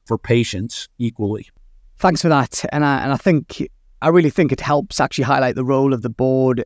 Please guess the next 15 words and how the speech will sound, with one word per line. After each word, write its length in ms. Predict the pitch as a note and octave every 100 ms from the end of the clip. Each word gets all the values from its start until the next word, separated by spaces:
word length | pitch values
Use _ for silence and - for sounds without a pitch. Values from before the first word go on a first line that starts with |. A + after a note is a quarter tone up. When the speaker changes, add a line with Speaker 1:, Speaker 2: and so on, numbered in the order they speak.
| -
Speaker 2:
and 120 | B2
how 220 | C#3 C#3+
it 80 | C3
all 180 | A#2+ A#2
works, 580 | C3 C3+ B2+ - - - -
uh, 220 | A#2+ A#2
within 360 | B2 C3 C3 B2+
a 60 |
business 420 | A2 B2 B2 A#2 C3
like 180 | B2
yours. 440 | E2+ B2 B2+ B2+ B2
And 180 | A#2+ A#2 _ _ _ _
I 80 | -
think 140 | F3+
I, 120 | D3